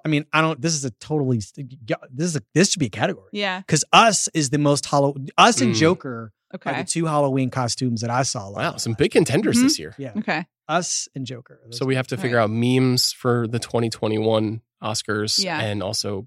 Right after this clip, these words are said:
Speaker 3: best Halloween costumes.
Speaker 2: I guess
Speaker 3: Is that
Speaker 2: so.
Speaker 3: also gonna be a
Speaker 1: So,
Speaker 3: category at
Speaker 1: yeah.
Speaker 3: the Oscars?
Speaker 1: <laughs>
Speaker 3: Okay.
Speaker 1: Of the, of these nominees, uh, I would say that the end of, I mean, people are gonna, like, this is when people stop listening 'cause
Speaker 2: Mm-hmm.
Speaker 1: of,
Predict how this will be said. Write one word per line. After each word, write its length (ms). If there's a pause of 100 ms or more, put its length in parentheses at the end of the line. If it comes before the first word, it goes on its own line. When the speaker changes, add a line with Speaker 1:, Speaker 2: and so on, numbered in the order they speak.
Speaker 3:
best 200
Halloween 400
costumes. 760
Speaker 2:
I 60
guess 180
Speaker 3:
Is 60
that 100
Speaker 2:
so. 40
Speaker 3:
also 180
gonna 140
be 80
a 20
Speaker 1:
So, 80
Speaker 3:
category 300
at 60
Speaker 1:
yeah. 160
Speaker 3:
the 200
Oscars? 220
Speaker 1:
<laughs> 60
Speaker 3:
Okay. 260
Speaker 1:
Of 280
the, 180
of 220
these 260
nominees, 720 (140)
uh, 680 (160)
I 140
would 140
say 300
that 200
the 220
end 420 (120)
of, 380
I 40
mean, 160
people 280
are 60
gonna, 220
like, 280 (240)
this 140
is 80
when 100
people 240
stop 280
listening 380
'cause 100
Speaker 2:
Mm-hmm. 260
Speaker 1:
of, 60